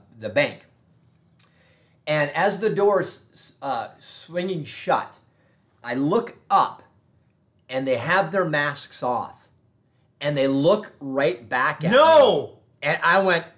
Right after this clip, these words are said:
Speaker 1: I looked right down, I'm like, "I'm dead." Dude, I saw them, and they saw me see them.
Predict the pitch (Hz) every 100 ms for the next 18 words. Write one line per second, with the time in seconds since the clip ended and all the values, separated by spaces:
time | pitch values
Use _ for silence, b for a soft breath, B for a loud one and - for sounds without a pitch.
0 | 139 156 185 202 190 160 165 185 160 131
1 | 113 - 117 120 98 110 156 147 - _
2 | _ _ _ _ _ - 208 139 143 156
3 | - 151 196 151 110 104 104 135 147 165
4 | - 170 233 202 139 - 123 101 87